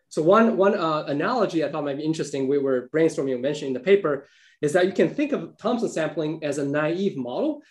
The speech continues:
of how the research community explores the nature of the world. It's sort of like hoarding. So the posterior distribution of Thompson sampling is essentially the fraction of researchers believing certain,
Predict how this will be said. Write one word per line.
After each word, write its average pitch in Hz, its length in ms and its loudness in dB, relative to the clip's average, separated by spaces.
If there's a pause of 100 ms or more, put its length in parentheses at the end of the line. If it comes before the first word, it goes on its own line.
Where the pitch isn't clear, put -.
(180)
of 151 120 -4
how - 140 2
the 165 100 6
research 196 440 2
community 160 480 0
explores 147 640 -2
the 135 120 -4
nature 143 300 0
of 120 80 -6
the 123 80 -4
world. 117 260 -8 (480)
It's - 380 -4
sort 269 160 6
of 226 60 0
like 175 160 -2
hoarding. 160 460 2 (420)
So 196 160 4
the 170 80 4
posterior 208 540 4
distribution 160 760 -4 (760)
of 165 180 -4
Thompson 185 260 0
sampling 170 540 -2 (200)
is 170 120 2
essentially 220 360 2
the 151 100 -2
fraction 196 440 -2
of 127 60 -6
researchers 160 720 -4 (300)
believing 175 540 6
certain, 170 580 -2